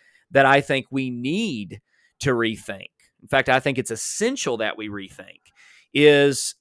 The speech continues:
what I have called the straightforward and unambiguous approach to Scripture. Now, some people call it biblicism, some people call it fundamentalism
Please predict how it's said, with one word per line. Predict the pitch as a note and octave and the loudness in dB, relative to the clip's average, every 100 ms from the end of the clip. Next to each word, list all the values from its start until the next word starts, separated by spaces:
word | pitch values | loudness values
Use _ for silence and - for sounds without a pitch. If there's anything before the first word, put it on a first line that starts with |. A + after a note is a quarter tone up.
| _ - | _ -2
what | C3 C#3+ | 4 6
I | E3 G#3 | 6 6
have | G3 C#3 | 4 0
called | - C3 A#2+ A#2 - A#2 | -6 -6 -6 -8 -10 -10
the | A#2+ | -8
straightforward | A2+ - D3+ D3+ C3 C#3 C3 C3 A#2+ | -6 2 2 2 0 2 2 2 0
and | G#2+ | -2
unambiguous | C3 A#2+ G#2+ B2 C#3+ B2 G#2+ A2+ | -4 -4 0 -2 -2 -6 -6 -8
approach | - A2 G2+ - | -4 -4 -4 -10
to | G#2 | -12
Scripture. | - F#3+ E3+ - G2+ | -4 -2 -2 -6 -6
Now, | G#2+ | -4
some | - C3+ | -4 -4
people | C3+ G#2 | -6 -8
call | - G#2 G2 | -4 -2 -4
it | G#2+ | -2
biblicism, | C3 C3 B2+ - B2 A#2+ A2+ | 0 2 0 0 -4 -6 -10
some | A#2+ A2 | -12 -8
people | A2+ G#2+ | -8 -8
call | - G#2+ G#2 | -4 -2 -2
it | G2+ - - _ | -6 -10 -20 _
fundamentalism | - C3 B2 A#2 C3 B2 B2 A#2 A#2 A2+ | -8 -6 -4 -2 -2 0 0 -2 -8 -10